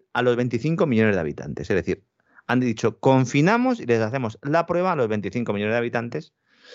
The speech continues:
Y, la, y a la provincia nororiental de Chilín, que son otros veinticuatro millones, que lleva dos semanas cerrada. ¿Mm? Estos encierros domiciliarios no es porque todo el mundo tenga el covid y se esté muriendo, insisto,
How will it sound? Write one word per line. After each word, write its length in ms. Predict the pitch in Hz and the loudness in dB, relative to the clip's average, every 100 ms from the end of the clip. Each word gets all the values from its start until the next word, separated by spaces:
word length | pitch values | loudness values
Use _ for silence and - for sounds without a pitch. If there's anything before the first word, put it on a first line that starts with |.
| - - | -20 -2
Y, 80 | 151 | 4
la, 200 | 147 - | 4 2
y 100 | 135 | 0
a 40 | 131 | 2
la 80 | |
provincia 400 | 127 127 147 151 | 2 -2 -2 -2
nororiental 760 | 156 120 117 110 107 107 143 131 | 0 0 0 -2 -2 0 -2 -2
de 120 | 113 | -10
Chilín, 540 | - 117 131 147 160 _ | -8 -4 -4 -4 -10 _
que 80 | - | -8
son 180 | 123 120 | -4 -2
otros 180 | 107 | 0
veinticuatro 500 | 98 92 92 101 101 | 0 -2 0 0 0
millones, 320 | 98 95 110 127 | -4 -4 -4 -2
que 120 | 104 | 0
lleva 180 | 117 117 | 2 2
dos 240 | 110 - | -2 -8
semanas 400 | - 104 104 95 | -4 -2 -2 -4
cerrada. 460 | 73 71 60 - _ _ _ _ _ _ _ | -10 -12 -16 -18 _ _ _ _ _ _ _
¿Mm? 140 | - - _ _ _ - _ _ | -12 -12 _ _ _ -20 _ _
Estos 260 | 160 240 226 | -2 0 0
encierros 360 | 190 202 185 | 2 2 2
domiciliarios 540 | 160 143 139 135 151 147 | 0 -2 0 2 2 0
no 100 | 147 | -2
es 60 | |
porque 240 | - 147 135 | -2 -2 2
todo 140 | 143 | 2
el 80 | 135 | 2
mundo 260 | 135 131 | 0 0
tenga 200 | 120 123 | 0 0
el 80 | 107 | 0
covid 200 | 135 131 | 2 0
y 60 | 110 | 0
se 80 | 101 | -2
esté 160 | 127 | 0
muriendo, 440 | 123 110 147 135 85 | 0 2 2 2 -6
insisto, 440 | 90 117 - - | -8 -10 -10 -20